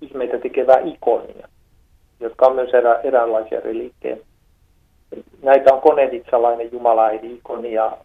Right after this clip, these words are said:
valamolainen jumalaäidi-ikoni. Nämä nimet on, kuvaa tiettyä ikonityyppiä.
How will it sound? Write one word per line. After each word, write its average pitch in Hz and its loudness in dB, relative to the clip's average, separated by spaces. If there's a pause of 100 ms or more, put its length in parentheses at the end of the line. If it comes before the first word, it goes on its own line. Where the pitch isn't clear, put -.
valamolainen 120 4
jumalaäidi-ikoni. 117 -10
Nämä 117 -2
nimet 120 -6 (180)
on, 117 -12 (880)
kuvaa 120 6
tiettyä - -6
ikonityyppiä. 123 -10